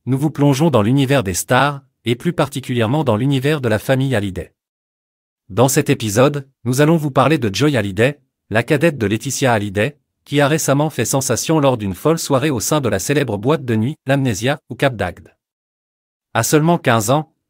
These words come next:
Joy ne manque pas d'énergie et a décidé de profiter pleinement de sa jeunesse en s'amusant avec ses amis dans ce lieu familial haut en couleur. Après avoir passé des vacances en Italie en compagnie de sa mère, Laetitia Hallyday, la jeune Joy était déterminée à vivre une soirée mémorable dans la boîte de nuit,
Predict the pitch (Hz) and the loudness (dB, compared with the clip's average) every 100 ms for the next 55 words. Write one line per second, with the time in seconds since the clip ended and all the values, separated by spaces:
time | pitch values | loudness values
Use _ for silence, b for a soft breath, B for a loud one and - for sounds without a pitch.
0 | - 95 147 170 135 135 135 160 139 117 | -14 0 2 4 4 2 2 0 2 2
1 | 120 107 156 160 113 98 107 110 139 98 | 0 -2 -2 0 0 -2 -4 -2 -2 -4
2 | - 131 123 123 117 127 113 139 127 98 | -4 -6 -6 -6 -4 -2 0 0 -2 -2
3 | 101 95 120 143 - 101 - 123 107 147 | -2 0 0 -2 -2 -2 0 -2 0 0
4 | 147 101 - 110 110 107 151 139 120 127 | 0 -2 -4 -4 -2 0 0 -2 -2 -2
5 | 107 110 120 104 98 123 127 117 107 110 | -2 -2 -2 -2 0 0 0 -2 -2 -4
6 | 90 - - _ _ _ _ _ _ _ | -4 -6 -16 _ _ _ _ _ _ _
7 | _ _ _ - 113 180 147 135 165 135 | _ _ _ -6 -2 2 2 4 2 2
8 | 127 160 120 107 127 151 143 107 107 - | 0 0 0 0 0 0 0 0 0 0
9 | 117 139 98 - 127 110 135 110 - 101 | 2 2 0 -2 0 0 0 -4 -4 -2
10 | 95 117 147 - _ - 127 143 - 135 | 0 -2 -4 -12 _ -4 -4 -4 -2 0
11 | 113 98 104 143 - _ _ 101 113 147 | 0 -2 -2 -2 -4 _ _ -2 2 2
12 | 160 113 147 160 131 107 127 135 113 117 | 0 0 0 0 -2 -2 -2 0 0 0
13 | 143 139 113 139 117 95 - 131 143 135 | 0 0 -2 -6 -4 -6 -2 -2 0 0
14 | 117 120 131 131 117 107 95 113 151 110 | 0 0 0 -2 -2 -2 0 0 -2 -2
15 | 104 107 | -4 -4